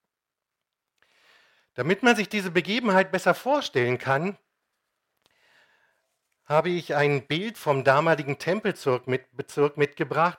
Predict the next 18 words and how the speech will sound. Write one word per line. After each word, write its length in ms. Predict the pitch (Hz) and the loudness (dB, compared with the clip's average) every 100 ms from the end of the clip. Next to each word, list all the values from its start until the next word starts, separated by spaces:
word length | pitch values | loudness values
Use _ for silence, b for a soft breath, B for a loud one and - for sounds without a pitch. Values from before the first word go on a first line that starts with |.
| _ | _
wie 160 | 143 | -2
er 60 | 151 | 0
in 80 | 147 | 0
etwa 320 | 151 - 135 | -4 -2 -2
ausgesehen 920 | 120 127 127 131 107 107 101 95 90 _ _ _ _ | 2 0 -2 -8 -6 -6 -6 -8 -10 _ _ _ _
haben 280 | - 92 95 | -10 -8 -6
mag. 340 | 90 82 78 _ _ _ _ _ b b b b | -6 -6 -12 _ _ _ _ _ b b b b
Hier 220 | - 233 | -2 0
sehen 260 | 240 220 220 | 0 0 0
wir 80 | 185 | -2
die 100 | 175 | -2
große 460 | 156 196 262 208 | 2 2 2 -2
Tempelanlage 1120 | - 220 247 156 127 127 120 120 131 180 269 - _ _ _ _ | 0 -2 2 2 2 2 2 2 2 0 -2 -10 _ _ _ _
mit 160 | 143 151 | -4 -4
den 100 | 143 | -4
riesigen 500 | 143 196 190 156 156 | -4 -4 -4 -2 2
Mauern 460 | 127 101 87 73 _ _ _ _ _ _ _ _ _ _ _ _ _ _ _ _ _ _ - | 4 2 -2 -8 _ _ _ _ _ _ _ _ _ _ _ _ _ _ _ _ _ _ -14
außenrum. 560 | 104 - 92 87 80 | -14 -12 -14 -14 -14